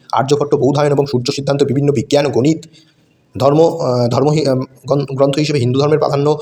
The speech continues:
এবং বৌদ্ধ ধর্মের প্রাধান্য এবং জৈন ধর্মেরও প্রসার ছিল এই সময়, যেটাকে আমরা গুপ্ত যুগ বলে থাকি।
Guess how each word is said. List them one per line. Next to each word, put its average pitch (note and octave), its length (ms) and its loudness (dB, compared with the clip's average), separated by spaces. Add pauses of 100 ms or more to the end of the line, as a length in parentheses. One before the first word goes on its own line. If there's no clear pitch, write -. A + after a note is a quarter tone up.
(140)
এবং C3 160 0
বৌদ্ধ C#3 220 2
ধর্মের D3 220 2
প্রাধান্য D3 240 0
এবং D#3 120 2
জৈন D3 220 2
ধর্মেরও D#3+ 280 2
প্রসার C3 260 -2
ছিল D3+ 120 -4 (260)
এই A#2+ 120 -2
সময়, F2+ 240 -4 (1000)
যেটাকে B2+ 220 0
আমরা C#3 160 0 (300)
গুপ্ত F3 240 -2
যুগ F3+ 220 2
বলে G2+ 100 -2
থাকি। F#2 220 -6